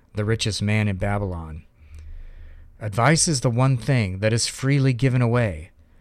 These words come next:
but watch that you take only what is worth having. He who takes advice about his savings from one who is inexperienced in such matters shall pay with his savings for proving the falsity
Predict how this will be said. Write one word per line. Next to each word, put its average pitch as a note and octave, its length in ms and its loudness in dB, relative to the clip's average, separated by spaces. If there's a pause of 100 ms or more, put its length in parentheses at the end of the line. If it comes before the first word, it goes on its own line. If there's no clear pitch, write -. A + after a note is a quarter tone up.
(300)
but A2 160 2
watch A2+ 520 -2
that A2 120 -4
you A#2+ 100 0
take B2 320 0 (120)
only A#2 540 2
what A2 260 2
is G2+ 120 0
worth F#2+ 220 -4
having. F#2 520 -2 (960)
He F#3 180 4
who F3+ 140 6
takes C3+ 320 2
advice A2+ 440 2
about G#2+ 240 2
his A2+ 140 2
savings G2+ 520 -2
from A#2+ 240 2
one A2+ 320 2
who - 140 -4
is G#2+ 180 -2
inexperienced A#2+ 760 0
in F#2+ 100 -4
such - 300 -6
matters G2 580 -2 (380)
shall - 240 0
pay C3 240 4
with A2+ 180 0
his C#3 200 2
savings F2+ 600 -4 (400)
for - 180 -6
proving G2+ 600 2
the G#2 80 -4
falsity G2+ 800 -2